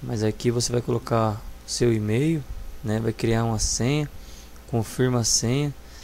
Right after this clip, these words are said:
né? Coloca o seu último nome aqui, embaixo seu primeiro nome. Clica aqui, vai tá apagado, clica aqui em confirmar os termos de uso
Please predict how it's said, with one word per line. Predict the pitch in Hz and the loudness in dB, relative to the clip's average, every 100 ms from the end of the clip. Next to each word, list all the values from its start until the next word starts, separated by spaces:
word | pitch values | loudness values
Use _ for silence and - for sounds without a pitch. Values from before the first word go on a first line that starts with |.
| - - - - | -16 -16 -14 -8
né? | 127 | -8
Coloca | - 117 117 | 2 2 4
o | |
seu | - 123 | 2 4
último | 120 123 127 117 | 4 2 0 2
nome | 117 120 113 | 2 2 0
aqui, | - 127 160 - | -2 0 0 -2
embaixo | 131 113 117 139 | 0 2 2 2
seu | - 135 | 0 0
primeiro | 143 131 135 131 | 0 2 2 2
nome. | 113 110 107 - - - - - - - - - | 2 2 0 -8 -12 -14 -14 -14 -14 -14 -14 -8
Clica | - 120 - | 0 0 0
aqui, | 123 - 120 | -2 2 2
vai | 120 | 4
tá | 113 | 2
apagado, | 117 117 110 113 117 - - | 4 4 6 4 2 0 -4
clica | 120 117 | -2 0
aqui | 117 - 123 | -4 -2 -2
em | 120 113 - - - - | 0 -2 -6 -12 -14 -12
confirmar | - 120 131 117 117 | -2 0 2 4 4
os | 117 - | 2 0
termos | 120 117 117 | 0 2 0
de | 110 | 2
uso | 117 143 196 - | 2 4 2 -2